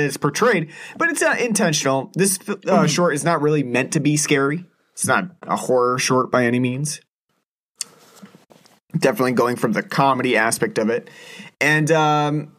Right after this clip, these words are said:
Speaker 1: you know, it follows Billy, who is a little kid dressed up like the devil, who is tasked with egging an old man's house who doesn't decorate for Halloween by his sister and her boyfriend. Uh, and it, then he ends up finding out that,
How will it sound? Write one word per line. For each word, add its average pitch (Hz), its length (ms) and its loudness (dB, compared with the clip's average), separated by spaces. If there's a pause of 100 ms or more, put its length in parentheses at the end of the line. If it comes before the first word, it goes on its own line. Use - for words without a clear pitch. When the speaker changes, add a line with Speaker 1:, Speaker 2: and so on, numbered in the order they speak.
(200)
Speaker 1:
you 180 100 0
know, 170 280 0 (200)
it 170 100 0
follows 190 480 0
Billy, 180 460 0 (140)
who 151 200 2
is 151 360 2
a 139 220 2
little 165 220 2
kid 175 200 0
dressed 160 240 0
up 170 100 -4
like 151 120 0
the 117 80 -12
devil, 160 380 -2 (380)
who 147 220 2
is 131 420 -2 (480)
tasked 170 460 0
with 131 320 0 (240)
egging 185 640 0
an 120 420 2
old 160 240 2
man's 156 280 2
house 156 280 2
who 147 80 2
doesn't 127 240 0
decorate 127 400 0
for 127 100 -4
Halloween 123 440 2
by 110 140 2
his 98 120 0
sister 139 400 0
and 113 120 -2
her 113 160 -2
boyfriend. 151 500 0 (680)
Uh, 120 360 4
and 139 200 2
it, 151 260 -2
then 139 120 2
he 147 140 2
ends 143 200 2
up 156 120 0
finding 165 300 0
out 175 160 0
that, 185 260 0